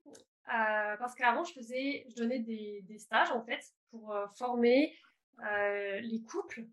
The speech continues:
Donc moi, ce qui m'intéresse, c'est de former l'humain et le cheval ensemble en fait, tu vois. Et, euh, je faisais des, des stages et je me rendais bien compte que les personnes, il leur manquait, je sais pas, une dimension un peu, tu vois. Elles, euh,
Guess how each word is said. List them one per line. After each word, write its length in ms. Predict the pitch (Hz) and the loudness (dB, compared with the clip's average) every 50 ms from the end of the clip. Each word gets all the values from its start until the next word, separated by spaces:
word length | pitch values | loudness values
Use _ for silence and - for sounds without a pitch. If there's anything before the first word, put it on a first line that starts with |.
| _ _ _ _ - | _ _ _ _ -6
Donc 200 | 226 226 220 226 | -4 -4 -2 2
moi, 120 | 240 262 | 2 2
ce 40 | 262 | 2
qui 80 | - 277 | 2 2
m'intéresse, 360 | 226 220 226 220 233 269 269 | 0 2 2 2 2 2 0
c'est 80 | 247 226 | -2 -10
de 80 | 214 | -14
former 480 | 202 - 226 226 240 240 240 254 262 247 | -12 -6 -4 -2 2 6 6 6 6 6
l'humain 420 | 226 214 247 240 247 247 254 262 254 - - | 2 -2 -4 -2 0 2 2 0 0 -2 -10
et 100 | 262 233 | -12 -12
le 100 | 233 233 | -12 -12
cheval 500 | - - 226 220 226 226 226 226 226 - _ _ | -12 -10 -4 0 4 6 6 6 4 0 _ _
ensemble 540 | - 226 226 226 - - 285 349 403 330 233 | -12 -10 -10 -8 -4 2 4 4 4 2 -2
en 80 | 202 208 | -4 -6
fait, 320 | - 233 269 302 - - _ _ _ | -6 -6 -8 -8 -8 -18 _ _ _
tu 80 | - 196 | -20 -18
vois. 200 | 190 190 202 - - - - - - - - - - - _ _ _ _ | -12 -12 -12 -12 -14 -18 -20 -20 -20 -20 -20 -20 -20 -20 _ _ _ _
Et, 400 | - 277 269 294 311 330 - - - - | 6 8 10 10 10 10 6 4 6 8
euh, 280 | 233 226 220 220 214 220 | 10 10 10 10 8 6
je 80 | 226 | 4
faisais 220 | - 277 233 277 254 | 0 -4 -2 -2 -2
des, 580 | 226 233 226 220 214 208 208 202 202 202 190 185 | 2 2 2 2 2 2 0 -2 -4 -6 -10 -14
des 100 | 208 208 | -20 -20
stages 400 | - - - 277 277 339 359 339 | -20 -6 2 6 8 8 8 6
et 40 | 277 | 2
je 80 | 240 | -2
me 80 | 233 240 | 0 0
rendais 280 | 226 226 226 226 226 220 | 2 2 2 2 0 0
bien 200 | 226 247 262 277 | -2 -4 -4 -6
compte 240 | 294 311 339 339 330 | -6 -8 -8 -8 -8
que 60 | 320 | -6
les 120 | 277 247 233 | -6 -4 -2
personnes, 640 | 226 220 226 - - 294 302 320 330 339 339 - - _ _ _ _ _ - | -2 -4 -6 -6 -12 -12 -10 -8 -6 -6 -6 -8 -10 _ _ _ _ _ -6
il 100 | 233 226 | -2 0
leur 120 | 247 247 | 0 2
manquait, 280 | 240 240 247 240 302 311 | 2 2 0 0 -2 -8
je 60 | 294 | -8
sais 100 | - - | -6 -4
pas, 40 | 254 | 0
une 100 | 247 233 | 0 2
dimension 460 | 226 233 233 262 254 247 - - 269 240 | 2 0 -2 -4 -6 -6 -8 -10 -8 -8
un 60 | 202 | -8
peu, 100 | 180 - 190 - | -8 -10 -18 -12
tu 60 | - | -2
vois. 320 | 220 226 247 254 247 233 - - | 4 6 10 12 12 12 10 8
Elles, 160 | 226 214 214 | 4 2 2
euh, 220 | 214 214 208 208 | 2 2 2 0